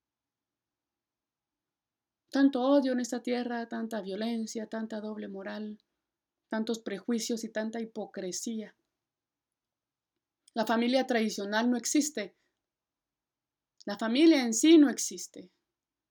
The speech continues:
También es una construcción de la sociedad. Una imposición como muchas otras.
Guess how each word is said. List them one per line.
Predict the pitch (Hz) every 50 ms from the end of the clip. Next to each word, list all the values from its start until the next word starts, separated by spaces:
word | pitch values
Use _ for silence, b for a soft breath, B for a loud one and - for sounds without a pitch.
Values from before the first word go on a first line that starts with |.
| _ _ _ _ _ _ _ _ _ _ _
También | - 226 226 226 254 269 285
es | 285 285
una | 285 277 285 285
construcción | 285 247 240 233 - - 226 226 - - - 269 302 330
de | 330 320
la | 269 233
sociedad. | 220 - 202 180 - 170 156 - - - - _ _ _ _ _ _ _ _ _ _ _ _ _ _ _ _ _ _ _ _
Una | 254 285 302 339 339
imposición | 302 277 - 262 254 247 - 226 220 - - - 294 302 330 339 339 320 330
como | - 240 226 226
muchas | 226 247 262 247 - 254 247 -
otras. | 247 233 233 220 208 202 196 - - -